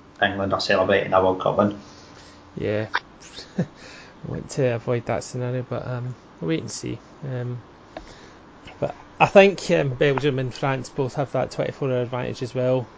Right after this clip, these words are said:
Speaker 2: um, 'cause they're playing tomorrow, or Tuesday, and England are playing on Wednesday, so, uh, the better team having the advantage of that twenty-four hour rest might be the factor as well, um, in, in addition to their ability, but wait and see.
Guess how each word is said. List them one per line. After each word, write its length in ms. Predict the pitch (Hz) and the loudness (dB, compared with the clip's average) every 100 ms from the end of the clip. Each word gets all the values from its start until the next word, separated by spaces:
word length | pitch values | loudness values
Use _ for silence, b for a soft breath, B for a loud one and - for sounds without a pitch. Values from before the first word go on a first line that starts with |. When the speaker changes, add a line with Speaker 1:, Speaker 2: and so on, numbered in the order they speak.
| - | -8
Speaker 2:
um, 460 | 131 120 120 120 117 - - - | -6 -4 -4 -6 -8 -14 -20 -12
'cause 120 | 131 | -4
they're 120 | 135 | -2
playing 260 | - 147 120 | -2 -2 -4
tomorrow, 520 | - 120 123 123 123 - - | -6 -4 -2 0 -2 -4 -8
or 120 | 120 107 - | -6 -6 -8
Tuesday, 380 | - 123 - 123 B B B | -6 -4 -6 -8 B B B
and 120 | 131 120 | -8 -6
England 280 | 117 120 | -6 -6
are 40 | 117 | -6
playing 240 | - 120 | -4 -4
on 80 | 113 | -4
Wednesday, 500 | 117 113 135 - 131 | -6 -4 -6 -6 -8
so, 360 | - 135 120 113 B B B B B - | -6 -6 -6 -8 B B B B B -8
uh, 240 | 127 117 117 110 - - - - | -4 -4 -6 -10 -18 -20 -20 -8
the 60 | 139 | -2
better 260 | 143 139 - | 2 2 0
team 160 | 156 | -2
having 260 | 135 135 131 | 0 -2 0
the 200 | 127 113 - | -2 -2 -6
advantage 580 | - 120 123 123 - 131 | -8 -4 -4 -4 -8 -8
of 80 | 123 | -4
that 180 | 127 - | -4 -4
twenty-four 400 | 139 127 - 131 | -6 -6 -6 -6
hour 120 | 120 | -4
rest 300 | 120 113 - | -4 -6 -6
might 180 | 127 - | -8 -4
be 100 | 123 | -6
the 100 | 117 | -4
factor 380 | 120 - - 131 | -4 -4 -4 -6
as 200 | 117 123 | -6 -4
well, 280 | 120 127 - - - | -2 -4 -6 -14 -8
um, 300 | 131 123 123 - - | -6 -6 -8 -12 -14
in, 840 | 127 - - - - - - 139 | -14 -14 -20 -16 -16 -16 -18 -10
in 40 | 127 | -8
addition 340 | 120 113 - | -6 -8 -8
to 60 | 127 | -6
their 140 | 120 | -6
ability, 320 | 117 123 143 | -4 -4 -4
but 160 | 139 - | -4 -4
wait 160 | 160 - | -4 -4
and 100 | - | -8
see. 260 | 127 120 | -6 -6